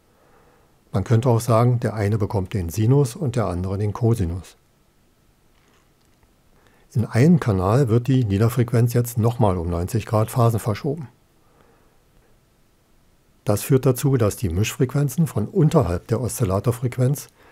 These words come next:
gegenüber dem anderen Kanal um hundertachtzig Grad Phasen verschoben sind. Die Frequenzen oberhalb der Oszillatorfrequenz aber null Grad Verschiebung haben.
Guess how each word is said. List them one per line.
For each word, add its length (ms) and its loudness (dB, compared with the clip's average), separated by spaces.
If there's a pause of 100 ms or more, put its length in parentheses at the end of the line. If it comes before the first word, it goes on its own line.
(120)
gegenüber 440 -2
dem 180 -6
anderen 300 0
Kanal 360 0
um 200 -2
hundertachtzig 680 -2
Grad 280 2
Phasen 320 -6
verschoben 460 -6
sind. 280 -10 (880)
Die 100 -6
Frequenzen 600 -6
oberhalb 520 2
der 100 -4
Oszillatorfrequenz 1000 -2
aber 380 -2 (100)
null 240 4
Grad 260 -6
Verschiebung 500 -6
haben. 260 -10